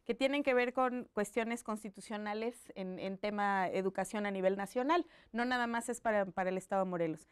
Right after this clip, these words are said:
Así pues, decirle, pues, a la comunidad que nos escucha y, bueno, a mis acompañantes en la mesa, que el tema de la educación, eh,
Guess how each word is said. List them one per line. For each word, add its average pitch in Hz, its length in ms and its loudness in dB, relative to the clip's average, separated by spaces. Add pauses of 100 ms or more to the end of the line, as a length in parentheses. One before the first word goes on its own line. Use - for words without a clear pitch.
(180)
Así 240 240 4
pues, 311 320 4
decirle, 269 580 0
pues, 196 200 -6
a 190 60 -2
la 185 120 0
comunidad 202 480 0
que 247 80 -6
nos 208 180 -10
escucha 262 500 -2
y, 233 60 -2
bueno, 196 180 -4
a 190 40 -6
mis 170 260 -10 (280)
acompañantes 208 580 -4
en 233 100 -2
la 240 80 -2
mesa, 247 360 -2 (260)
que 220 80 -2
el 220 80 -4
tema 302 280 6
de 254 240 6
la 226 100 0
educación, 262 680 0 (260)
eh, 214 380 0